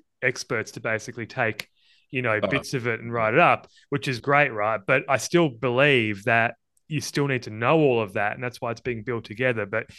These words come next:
Speaker 1: yeah, carry on in terms of the flow. It's, it's a great story. So if we take it up, if we, if you take it on from, you were writing it, and it wasn't like,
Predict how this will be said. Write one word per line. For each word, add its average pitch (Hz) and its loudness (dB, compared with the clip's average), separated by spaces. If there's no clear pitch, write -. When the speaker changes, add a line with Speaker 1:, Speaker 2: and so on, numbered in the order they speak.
Speaker 1:
yeah, 123 4
carry 170 6
on 143 6
in 123 0
terms 120 -4
of 117 -10
the 117 -4
flow. 117 2
It's, 127 -2
it's 165 0
a 165 6
great 185 6
story. 143 4
So 135 2
if - -2
we 170 6
take 185 4
it 156 6
up, 139 4
if - -10
we, 151 -2
if 147 -4
you 170 -2
take 156 0
it 139 -4
on 131 -4
from, 120 -6
you 147 2
were 143 6
writing 156 8
it, 98 -2
and 151 2
it - 0
wasn't 247 2
like, 165 6